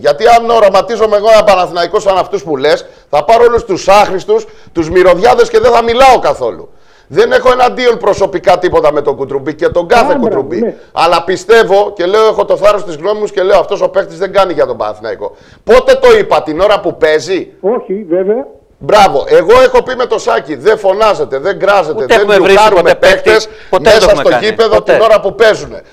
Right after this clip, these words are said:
Speaker 1: Όταν βγαίνουμε μετά από μία εβδομάδα στις εκπομπές, κάνουμε κριτική. Και λέω, «Κουντρουμπή, δεν έπαιξες καλά, αγόρι μου, δεν μ' αρέσεις, φύγε».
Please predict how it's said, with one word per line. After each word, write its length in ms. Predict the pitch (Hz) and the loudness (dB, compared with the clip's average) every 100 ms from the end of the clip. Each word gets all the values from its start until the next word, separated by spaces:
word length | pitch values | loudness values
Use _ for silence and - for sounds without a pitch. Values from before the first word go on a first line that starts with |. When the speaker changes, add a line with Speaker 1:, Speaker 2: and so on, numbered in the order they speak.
| _ - | _ 0
Speaker 1:
Όταν 360 | 165 196 220 | 0 2 -2
βγαίνουμε 340 | 208 233 226 220 | 0 0 0 -2
μετά 240 | 202 214 | -2 0
από 180 | 214 196 | -2 -2
μία 180 | 202 208 | 0 0
εβδομάδα 420 | 190 196 208 180 | 0 0 0 -2
στις 220 | - - | -6 -8
εκπομπές, 460 | 175 147 147 185 196 | -8 -4 -2 -2 0
κάνουμε 340 | 208 214 220 | 0 0 -2
κριτική. 600 | 208 202 190 - 220 185 - - | -2 -4 -4 -6 -4 -4 -6 -10
Και 160 | 165 175 | -2 0
λέω, 240 | 214 240 | 2 0
«Κουντρουμπή, 460 | - 190 196 185 240 | 0 -4 -4 -4 -2
δεν 200 | 240 247 | 0 0
έπαιξες 440 | 247 214 185 170 | -2 -4 -4 -4
καλά, 260 | 170 165 160 | 0 2 2
αγόρι 320 | 151 160 196 220 | 0 0 0 0
μου, 120 | 214 | 0
δεν 160 | 233 220 | 0 2
μ' 40 | 196 | 2
αρέσεις, 340 | 233 233 226 | 2 0 -6
φύγε». 440 | - 254 180 131 | -8 -8 -6 -10